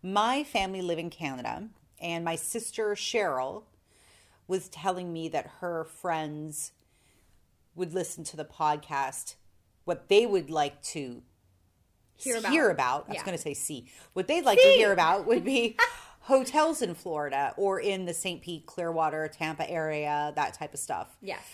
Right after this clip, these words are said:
Speaker 1: So I was thinking that is a really good idea. So when they come here, they would know what hotels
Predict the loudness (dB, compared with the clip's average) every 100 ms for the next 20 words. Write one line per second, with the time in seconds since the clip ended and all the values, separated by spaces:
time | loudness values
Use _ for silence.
0 | -20 -16 -12 0 2 2 2 -2 -4 -6
1 | -8 -8 -4 -2 -4 -8 -10 -10 -14 -6
2 | -4 -4 -4 -4 -4 -4 -4 -4 -4 -4
3 | -4 -8 -6 -8 -6 -8 -8 -10 -16 _
4 | _ 0 2 2 -2 -2 0 0 -2 -2
5 | -6 -2 -2 -2 -6 -10